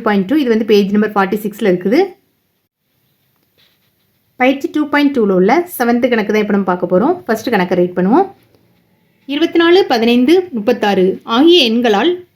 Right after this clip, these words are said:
மீதியின்றி, மீதியின்றி வகுபடும் மிகப்பெரிய ஆறிலக்க எண்ணை காண்க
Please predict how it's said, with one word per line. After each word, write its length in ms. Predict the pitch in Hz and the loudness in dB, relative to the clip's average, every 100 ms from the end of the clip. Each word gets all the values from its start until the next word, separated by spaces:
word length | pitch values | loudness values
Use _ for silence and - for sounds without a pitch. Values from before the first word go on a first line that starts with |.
| - | -4
மீதியின்றி, 1000 | 254 330 381 349 262 233 202 226 202 180 185 _ _ _ _ _ _ 240 | 2 2 4 4 4 4 2 2 0 -2 -6 _ _ _ _ _ _ -4
மீதியின்றி 680 | 247 311 294 294 320 359 | 0 2 2 2 2 2
வகுபடும் 640 | 302 208 202 190 320 359 - | 0 0 0 0 0 -2 -6
மிகப்பெரிய 800 | - 226 277 359 302 214 208 277 | -4 0 2 0 0 -2 0 0
ஆறிலக்க 600 | 214 202 208 202 185 285 | 0 0 0 0 -2 -2
எண்ணை 420 | 226 185 180 262 | -2 0 0 0
காண்க 760 | - 190 180 175 175 208 190 202 | -4 -4 -2 0 0 2 0 -2